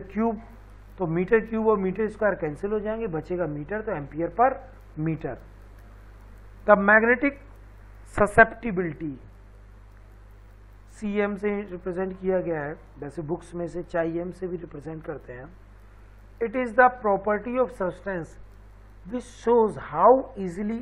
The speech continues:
a substance can be magnetized। कोई मटेरियल कितना आसानी से मैग्नेटाइज हो जाएगा, ये हमें बताता है कौन,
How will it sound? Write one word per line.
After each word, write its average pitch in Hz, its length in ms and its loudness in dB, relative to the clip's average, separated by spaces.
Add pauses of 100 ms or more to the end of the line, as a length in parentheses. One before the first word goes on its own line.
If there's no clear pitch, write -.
a 196 200 -4
substance 196 460 -4
can 156 320 -6
be 202 180 -8
magnetized। 135 760 -8 (920)
कोई 240 220 6
मटेरियल 202 540 0 (140)
कितना 226 340 0 (360)
आसानी 190 520 -4
से 220 140 -2
मैग्नेटाइज 175 600 -2
हो 143 100 -8
जाएगा, 127 540 -8 (1900)
ये 214 200 4
हमें 214 240 4
बताता 180 460 2
है 208 160 2
कौन, 240 300 2